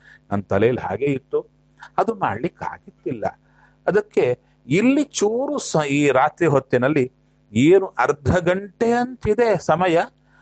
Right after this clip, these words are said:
ಅದು ಮೀರಲ್ಲ. ಇದರೊಳಗೇನೆ ಹದಿನೈದು ನಿಮಿಷಗಳ ಕಾಲ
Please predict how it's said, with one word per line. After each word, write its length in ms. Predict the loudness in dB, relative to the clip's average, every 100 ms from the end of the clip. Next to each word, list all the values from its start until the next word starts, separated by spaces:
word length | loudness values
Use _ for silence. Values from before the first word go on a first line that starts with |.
| _ -4
ಅದು 160 | 0
ಮೀರಲ್ಲ. 460 | 2 2 2 2 -2 -14 _ _ _ -2
ಇದರೊಳಗೇನೆ 840 | 2 4 4 2 2 0 2 0 -4 -10 _ _ -2
ಹದಿನೈದು 640 | 0 2 2 2 0 -2
ನಿಮಿಷಗಳ 600 | -4 -6 -4 0 2 0
ಕಾಲ 380 | 2 2 2